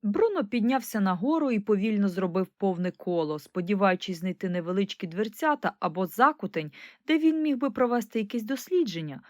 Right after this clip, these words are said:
але не знайшов нічого подібного. На його поверсі було лише четверо дверей, по двоє з кожного боку, що стояли одні напроти одних. Двері до його кімнати, двері до кімнати Гретель, двері до кімнати батька і матері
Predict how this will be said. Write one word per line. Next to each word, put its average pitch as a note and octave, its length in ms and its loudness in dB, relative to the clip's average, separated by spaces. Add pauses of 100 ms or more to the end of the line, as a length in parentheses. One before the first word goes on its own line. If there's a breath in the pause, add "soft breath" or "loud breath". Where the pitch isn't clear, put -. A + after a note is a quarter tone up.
(240 loud breath)
але G3 220 2
не G3 140 6
знайшов G3+ 460 0
нічого F#3+ 460 -2
подібного. D#3 680 -10 (340)
На F#3+ 80 -4
його G#3 240 2
поверсі E4+ 480 -4
було F#3+ 240 0
лише F#3 280 -6
четверо B3+ 500 -4
дверей, D3+ 440 -2 (360 loud breath)
по C4 120 -2
двоє E4 280 2
з - 60 -10
кожного F3+ 400 -2
боку, D4+ 340 -2
що C4 220 -6
стояли D#4+ 600 0
одні F#3+ 320 -2
напроти F#3+ 440 -6
одних. - 460 -12 (340 soft breath)
Двері C#4+ 320 0
до D#3+ 120 -2
його E3 380 0
кімнати, D4+ 460 -6
двері G#3+ 380 0
до D#3 120 -4
кімнати D3+ 540 -10
Гретель, B3 460 -2
двері D#4 340 0
до F3 120 -4
кімнати E3 420 -6
батька D#3+ 440 -2
і D#3 80 -6
матері D#4+ 520 0